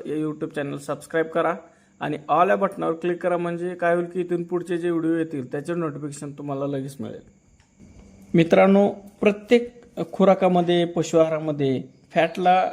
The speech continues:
खूप इम्पॉर्टंट, अ, महत्त्व आहे. त्यातल्या त्या डेअरी फार्मिंगमध्ये तर खूप महत्त्वाचं आहे. आपण, अ,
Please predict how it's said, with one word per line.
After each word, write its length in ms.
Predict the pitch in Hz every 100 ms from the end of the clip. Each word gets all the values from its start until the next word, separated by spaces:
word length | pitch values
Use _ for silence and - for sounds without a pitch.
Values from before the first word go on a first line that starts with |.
| 185
खूप 240 | - 226 -
इम्पॉर्टंट, 580 | 170 160 165 160 170 170
अ, 440 | 165 165 160 156
महत्त्व 380 | 156 160 156 147
आहे. 420 | 117 107 - 120 127
त्यातल्या 280 | 165 175 175
त्या 120 | 185
डेअरी 300 | 175 175 185
फार्मिंगमध्ये 720 | 190 185 185 185 185 185 180
तर 140 | 180 196
खूप 200 | 226 226
महत्त्वाचं 460 | 185 147 139 120 117
आहे. 120 | 95 - _ _ _ _ _ _ _ _ _ _ _ _ _ _
आपण, 480 | - 175 175 220 226
अ, 580 | 196 190 185 185 180 180